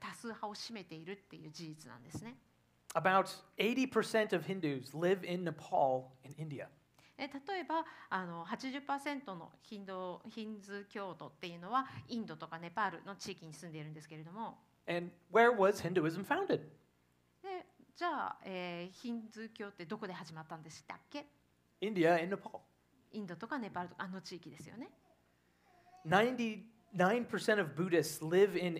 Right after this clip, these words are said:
Speaker 2: India, China, Asia Pacific.
Speaker 1: えー、あの、仏教徒の九十九パーセントっていうのがインド、中国、そしてアジア圏に住んでいます。
Speaker 2: And where was Buddhism founded?
Speaker 1: で、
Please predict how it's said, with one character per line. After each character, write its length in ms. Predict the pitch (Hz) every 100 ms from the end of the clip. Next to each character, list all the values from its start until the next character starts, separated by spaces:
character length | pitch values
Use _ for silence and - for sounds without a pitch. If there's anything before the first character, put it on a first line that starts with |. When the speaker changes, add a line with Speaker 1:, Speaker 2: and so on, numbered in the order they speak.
| -
Speaker 2:
India, 560 | 190 208 185 170 175 175
China, 640 | - 180 185 180 165 165 - -
Asia 300 | 170 165 156
Pacific. 460 | 147 - 127 110 - _ _ _ _ _ _ _ _ _ _ _ _
Speaker 1:
え 380 | 202 196 190 190 - _ _
ー、 40 | - -
あ 140 | 196
の、 160 | 180 180
仏 160 | 208 220
教 200 | 339 330
徒 140 | 254
の 200 | 262 269
九 200 | 269 359
十 140 | -
九 180 | - 226
パ 140 | 226 233
ー 60 |
セ 160 | 226 190
ン 60 |
ト 100 | 160
っ 20 | 160
て 160 | -
い 40 | 170
う 20 |
の 100 | 196
が 160 | 247 -
イ 100 | 254
ン 180 | 254 190
ド、 140 | 165 - _
中 180 | - 247
国、 120 | 190 175 -
そ 160 | -
し 80 | 233
て 80 | 254
ア 100 | 185
ジ 140 | 180
ア 60 | 202
圏 160 | 175
に 80 | 160
住 160 | 147 165
ん 20 |
で 80 | 143
い 60 |
ま 100 | -
す。 100 | - - _ -
Speaker 2:
And 100 | 160
where 160 | 214
was 160 | 349 175
Buddhism 360 | 139 175 165 156
founded? 300 | 202 214 131 _ _ _ _
Speaker 1:
で、 320 | 277 285 277